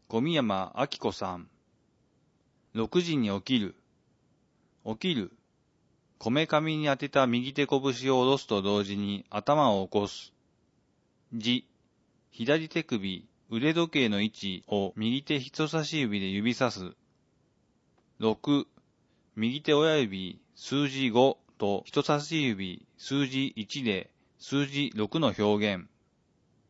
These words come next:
短歌。世はまさに、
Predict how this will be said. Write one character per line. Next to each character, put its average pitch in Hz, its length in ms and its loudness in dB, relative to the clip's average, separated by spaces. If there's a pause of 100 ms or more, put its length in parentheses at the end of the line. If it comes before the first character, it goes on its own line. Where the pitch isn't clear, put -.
(960)
短 160 220 4
歌。 95 300 0 (920)
世 160 160 6
は 156 140 8
ま 123 120 2
さ 113 220 0
に、 98 300 -6